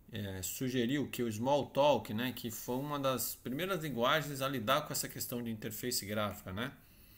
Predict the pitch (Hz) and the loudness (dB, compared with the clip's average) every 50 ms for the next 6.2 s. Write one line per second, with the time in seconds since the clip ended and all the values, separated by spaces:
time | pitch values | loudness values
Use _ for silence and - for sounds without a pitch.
0 | - - - - - - - - - - - - 117 117 - - 143 147 139 - | -20 -20 -20 -20 -20 -20 -20 -20 -20 -14 -8 -6 -6 -6 -6 -6 -6 -4 -2 0
1 | - 160 156 160 190 180 - - 175 143 147 156 170 165 - - 180 180 185 185 | 0 0 0 0 -2 -2 -2 -2 -2 0 0 -2 -2 -4 -4 -4 -2 2 4 6
2 | 185 185 190 185 175 175 180 175 175 170 175 170 170 175 170 151 147 156 160 151 | 4 4 4 2 -2 -2 -2 0 0 0 0 -2 -2 -6 -6 -6 -4 -2 -2 -2
3 | 147 160 175 165 135 123 135 143 139 - 170 147 - 143 - - 156 147 139 - | -2 -2 -4 -4 -2 0 0 0 0 -2 -4 -6 -4 -4 -2 -2 -4 -4 -4 -4
4 | 160 180 180 - - - 135 117 110 98 - - 110 107 107 113 110 - - 110 | -2 -2 -2 -2 0 0 2 2 2 0 -4 -6 -4 -4 -4 -4 -6 -4 -4 -2
5 | 110 113 110 104 104 113 113 113 110 104 104 104 127 131 139 156 180 190 196 196 | -2 0 -2 -2 0 -2 -2 -2 -4 -4 -4 -4 -4 -2 -2 -2 -2 -2 -2 -2
6 | 196 202 202 | -4 -6 -8